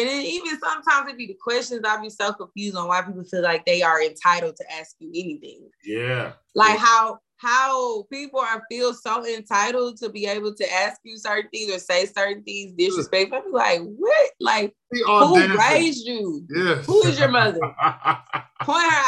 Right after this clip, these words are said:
Speaker 1: out to me so I can go talk to her. She did a
Speaker 3: Ugh.
Speaker 1: horrible job."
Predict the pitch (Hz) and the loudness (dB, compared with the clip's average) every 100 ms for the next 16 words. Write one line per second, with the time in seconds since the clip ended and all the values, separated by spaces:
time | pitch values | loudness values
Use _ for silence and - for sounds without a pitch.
0 | 233 233 - 190 170 - - 202 226 240 | 2 -2 -12 -16 -16 -16 -4 2 2 2
1 | 214 202 196 185 180 - 170 151 - - | 0 -2 0 -2 -2 -8 -10 -10 -10 -4
2 | 240 165 139 202 214 208 180 180 151 | 2 4 4 2 2 2 -4 -8 -10